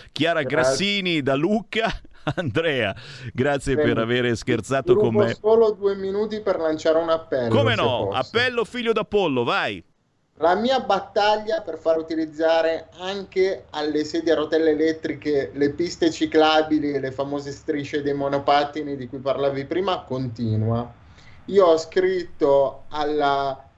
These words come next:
Speaker 2: ministra De Micheli e anche al nostro presidente Mattarella, spero in un loro intervento, perché chiaramente mi hanno risposto di aver ricevuto la segnalazione. Io adesso capisco che il governo è impegnato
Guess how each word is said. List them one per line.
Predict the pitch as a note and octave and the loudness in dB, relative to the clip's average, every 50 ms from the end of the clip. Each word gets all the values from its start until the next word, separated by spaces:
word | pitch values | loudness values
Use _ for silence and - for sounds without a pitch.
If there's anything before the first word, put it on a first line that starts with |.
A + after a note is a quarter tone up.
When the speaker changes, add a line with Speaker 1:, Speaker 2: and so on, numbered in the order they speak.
| _ _ | _ _
Speaker 2:
ministra | - C#3 D3 D#3 D#3+ E3+ F3+ F3 - - D#3+ D#3 | -8 -4 -2 -2 -2 -2 -4 -4 -4 -2 0 0
De | D3+ D3+ D3 | 0 0 -2
Micheli | D3 D3 C#3+ D3 D#3+ D#3+ D#3+ D#3 C#3+ C#3 C3+ B2+ B2+ A#2+ - | -4 -4 -4 -2 0 2 4 4 2 2 -2 -6 -8 -10 -6
e | A#2 D3 D3+ | -6 -4 0
anche | D#3 E3 E3 D#3 D#3+ D#3 - C#3 | 0 2 2 0 0 -2 -2 -2
al | B2+ B2+ C#3 | -2 -2 -2
nostro | D3 D3+ D#3 - - D#3 C3+ B2 | -4 -4 -4 -6 -6 -8 -8 -8
presidente | - - C#3 C#3 C#3+ C3+ C#3 C#3 C#3 C#3+ D3 C#3 - C3+ | -6 -2 -2 0 0 -2 -4 -6 -6 -6 -4 -4 -4 -4
Mattarella, | B2 B2+ B2 A2+ A2 C3 A#2+ A#2+ A#2 A2+ A2+ A2+ B2 D3 F3+ A#3 A#3 - - - _ _ _ _ _ _ _ _ _ | -4 -4 -4 -2 0 2 2 4 2 2 0 0 0 0 0 -2 -4 -8 -14 -20 _ _ _ _ _ _ _ _ _
spero | - - - - - G#3+ G3 F3+ E3 D3+ C3 C3 C3 | -20 -20 -14 -2 2 4 6 6 6 4 2 0 -4
in | C3 C3+ | -6 -8
un | C3+ C3+ C3 | -8 -8 -4
loro | D3 D#3 C#3+ C#3+ | -2 -2 -2 -2
intervento, | C3+ B2+ B2 B2+ A#2 B2+ D#3 E3+ E3+ E3 D#3+ C#3+ A#2+ | -4 -4 -4 -4 -2 -2 -2 -4 -2 -4 -6 -4 -4
perché | B2 G#2+ A2 A#2+ A2+ | -4 -6 -6 -8 -4
chiaramente | A#2 C3 B2+ B2+ C3 C#3+ C#3+ C#3 D3 C#3 | -2 0 0 2 2 0 0 -2 -2 -2
mi | C3 B2 | -2 -2
hanno | B2 B2 B2 A#2+ | -4 -2 -2 -2
risposto | A#2+ B2 A2+ A2 - D#3 D#3+ F3 E3+ - - D#3 C#3 | -2 -4 -4 0 2 4 4 4 2 0 -4 -6 -4
di | B2 B2 | -2 -2
aver | A#2+ A#2 B2 A#2 | -2 0 -2 -2
ricevuto | A#2+ B2 A2+ - C3 A#2+ A2+ B2 B2 A#2+ B2+ | -4 -6 -6 -6 -6 -6 -4 -4 -4 -4 -4
la | A#2 A#2 | -2 -2
segnalazione. | A2+ A2 C3+ C3 B2+ B2+ B2+ B2+ C3+ C#3 C3+ - - G3+ G#3+ A3 G#3 F#3 F3 E3 - - - - - - _ - - | -4 -4 -6 -6 -6 -4 -4 -4 -4 -4 -4 -2 2 4 6 6 4 4 0 -2 -6 -10 -18 -20 -20 -20 _ -8 -2
Io | E3+ E3+ | 2 2
adesso | D#3+ D3+ D#3 D#3 D#3 - D#3 D3 | 4 4 4 2 2 0 -4 -6
capisco | - C#3+ C3+ - E3 E3+ E3+ - - F3 D#3 | -6 -8 -8 -10 -12 -12 -12 -8 -8 -6 -4
che | D3+ | -4
il | D3 B2+ | -4 -4
governo | C3 C3+ B2 C3+ C#3+ C#3 C#3+ D3 C#3+ | -2 -2 0 0 0 0 0 -2 -4
è | |
impegnato | C#3 - - C#3+ C3+ C3+ C#3 C3+ C3 A2+ D3+ C3 B2+ B2+ - | -4 -4 -4 -6 -4 -2 0 0 0 0 0 -2 -2 -4 -6